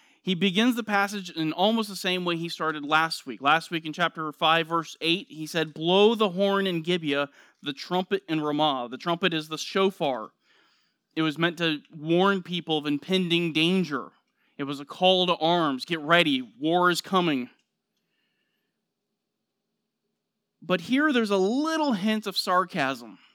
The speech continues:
You notice he doesn't say, "Blow the trumpet." He just says, "Put it to your lips." The idea is you can put it to your lips, but you're not gonna have time to blow the trumpet.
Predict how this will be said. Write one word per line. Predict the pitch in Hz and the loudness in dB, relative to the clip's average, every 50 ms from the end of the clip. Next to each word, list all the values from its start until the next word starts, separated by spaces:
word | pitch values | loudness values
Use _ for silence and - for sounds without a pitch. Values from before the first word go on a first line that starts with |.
| _ _ _ _ _ _ _ _ _ _ _ _ _ _ - | _ _ _ _ _ _ _ _ _ _ _ _ _ _ -4
You | 180 196 208 | 0 4 6
notice | 226 262 311 311 - - | 6 6 6 4 2 0
he | 254 240 | 0 2
doesn't | 190 226 226 247 240 247 247 | 6 6 6 6 6 4 -2
say, | 220 - - 220 202 196 180 | -4 -4 -2 0 0 2 0
"Blow | 175 156 147 165 170 185 202 208 220 | -2 -2 -4 -2 2 4 4 4 4
the | 190 180 | 2 0
trumpet." | 165 - 165 139 127 - 92 - _ _ _ _ _ _ _ _ _ _ _ _ _ _ _ _ _ _ _ _ _ _ _ _ _ _ _ _ _ _ _ _ _ _ _ _ _ _ _ _ _ _ _ _ _ _ _ _ _ _ _ | -4 -4 -4 -6 -4 -6 -12 -14 _ _ _ _ _ _ _ _ _ _ _ _ _ _ _ _ _ _ _ _ _ _ _ _ _ _ _ _ _ _ _ _ _ _ _ _ _ _ _ _ _ _ _ _ _ _ _ _ _ _ _
He | - 196 | -2 0
just | 170 226 277 - - | 0 2 0 2 2
says, | - 226 208 185 | 2 2 2 0
"Put | - - 247 226 220 | 0 2 2 2 2
it | - | 0
to | - 208 | -2 -4
your | 190 175 165 | -2 0 2
lips." | 180 175 147 - - - - - - - - _ _ _ _ _ _ _ _ _ _ _ _ _ _ _ _ _ - - _ _ | 2 2 2 0 -4 -6 -6 -6 -6 -10 -18 _ _ _ _ _ _ _ _ _ _ _ _ _ _ _ _ _ -20 -20 _ _
The | - 180 202 202 | 0 4 6 6
idea | 196 196 185 208 247 294 285 220 | 6 4 4 6 6 8 8 8
is | 190 190 190 185 185 180 175 - - - - | 8 6 6 6 4 2 0 -4 -8 -14 -14
you | - 180 180 190 220 220 | -12 -6 -4 -4 -2 -2
can | 226 208 | -4 -4
put | 190 240 240 | 0 0 0
it | 247 233 - | 0 0 -2
to | - | -4
your | 202 185 180 | -2 -2 0
lips, | 160 160 160 156 - - | 0 0 0 0 -2 -6
but | - 180 165 - | -12 -10 -8 -4
you're | 190 | 0
not | 185 185 190 185 | 2 2 2 2
gonna | 190 180 | -2 -4
have | 175 175 170 170 - | -2 -2 -4 -4 -6
time | - 190 185 180 175 170 165 | -4 -2 0 2 2 0 -2
to | 156 | -4
blow | 139 151 147 143 143 | -4 -2 -2 -2 -2
the | 139 139 | -4 -6
trumpet. | - 143 135 127 - 98 - | -6 -8 -8 -8 -10 -16 -18